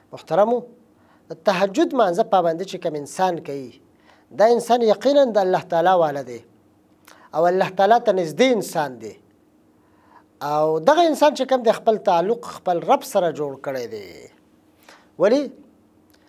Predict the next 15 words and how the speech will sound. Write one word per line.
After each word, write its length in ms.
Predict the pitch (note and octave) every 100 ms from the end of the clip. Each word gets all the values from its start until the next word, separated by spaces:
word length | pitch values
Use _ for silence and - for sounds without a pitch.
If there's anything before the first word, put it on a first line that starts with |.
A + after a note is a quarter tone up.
| _ _ -
چې 80 | - E3
الله 180 | F3+ F3 F3
تعالی 200 | G3+ C4+ D4
رب 120 | G3
العزت 340 | F#3+ D#3+ E3 D3+ C3 - _ _ _ _ _ _
د 40 | D#3 F#3
دې 80 | C4
نه 60 | A#3+
کوم 120 | A#3+ G#3
غوښتنه 460 | F#3 - - D4 A#3 E3+
کړله 360 | D3 C3 A2+ - _ _ _ _ _ - -
او 80 | D#3+
دې 140 | E3+ B3+
نه 40 | C4
کوم 120 | C4+